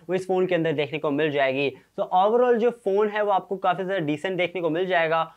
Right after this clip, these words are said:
और इसकी जो प्राइस रेंज है, वो भी काफ़ी ज़्यादा डिसेंट होने वाली है, इतनी ज़्यादा कोई हाई प्राइस इस फ़ोन की आपको देखने को नहीं मिलने वाली।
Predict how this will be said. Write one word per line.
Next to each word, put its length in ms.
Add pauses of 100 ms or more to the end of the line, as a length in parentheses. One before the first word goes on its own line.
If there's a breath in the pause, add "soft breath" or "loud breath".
(120 loud breath)
और 60
इसकी 160
जो 120
प्राइस 460
रेंज 300
है, 120
वो 140
भी 100
काफ़ी 320
ज़्यादा 220
डिसेंट 380
होने 160
वाली 220
है, 80
इतनी 180
ज़्यादा 220
कोई 140
हाई 220
प्राइस 300 (260 loud breath)
इस 100
फ़ोन 180
की 80
आपको 240
देखने 300
को 120
नहीं 320
मिलने 240
वाली। 320